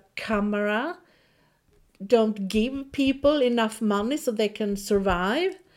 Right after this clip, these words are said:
but they have this, uh, space for other companies and people to give food for the people. So f-, in, in my mind, I can't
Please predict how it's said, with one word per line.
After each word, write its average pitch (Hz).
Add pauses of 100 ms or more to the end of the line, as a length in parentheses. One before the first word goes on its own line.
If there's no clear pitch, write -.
(400)
but 233
they 240
have 233
this, 226
uh, 220
space 220
for -
other 247
companies 240
and 214
people 220
to 214
give 240
food 294 (540)
for 269
the 254
people. 269
So 277
f-, 262
in, 285
in 285
my 339 (220)
mind, 254
I 254
can't 269